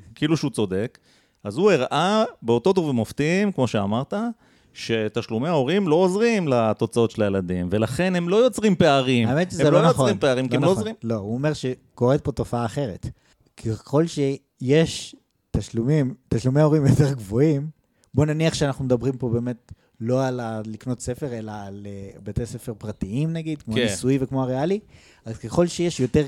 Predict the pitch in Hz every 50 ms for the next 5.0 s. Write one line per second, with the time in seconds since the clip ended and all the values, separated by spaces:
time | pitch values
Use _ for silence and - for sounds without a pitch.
0 | - - 127 110 104 113 127 156 202 247 269 233 - _ _ _ _ _ _ _
1 | - - 113 - 127 123 120 131 135 160 160 151 - 160 143 143 135 - 123 123
2 | 113 110 - - 196 196 190 196 220 262 269 269 262 220 - - 165 175 160 147
3 | 143 139 123 110 107 107 - 160 175 196 190 190 _ - - - 156 160 170 170
4 | 170 - - - _ _ 135 147 180 214 240 220 - - - 247 233 226 202